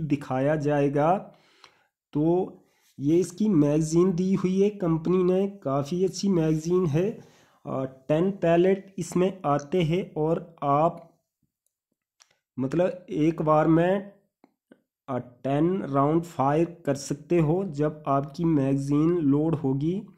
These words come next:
तो आप टेन राउंड फायर इसमें कर सकते हो आराम के साथ। और दोस्तों आज से पहले आपने ज़्यादातर जो एयर राइफल है उसमें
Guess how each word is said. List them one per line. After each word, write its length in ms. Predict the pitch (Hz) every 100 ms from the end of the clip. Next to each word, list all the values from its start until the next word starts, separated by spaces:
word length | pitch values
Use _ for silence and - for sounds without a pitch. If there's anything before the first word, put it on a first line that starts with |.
| _ _ _ _ _ _
तो 60 | 143 -
आप 200 | 135 147 - -
टेन 260 | 147 156 165
राउंड 280 | 151 156 160
फायर 560 | - 135 143 156 170 190 - -
इसमें 280 | 156 - 165 160
कर 160 | - 139
सकते 400 | - - - 175
हो 160 | 147 180 151
आराम 360 | 131 139 147 151
के 200 | 160 156
साथ। 600 | - 147 147 165 170 - _ _ _ _ - - -
और 180 | 151 170
दोस्तों 480 | 156 180 190 - 226 - 165
आज 140 | 165
से 160 | 170 202 202
पहले 380 | 170 139 151 185 -
आपने 380 | 151 151 165 185
ज़्यादातर 600 | 170 139 143 160 165 175 170
जो 160 | 165 - -
एयर 240 | 147 156
राइफल 440 | 151 143 147 151 165
है 160 | 151 170 165
उसमें 400 | 160 - 170 180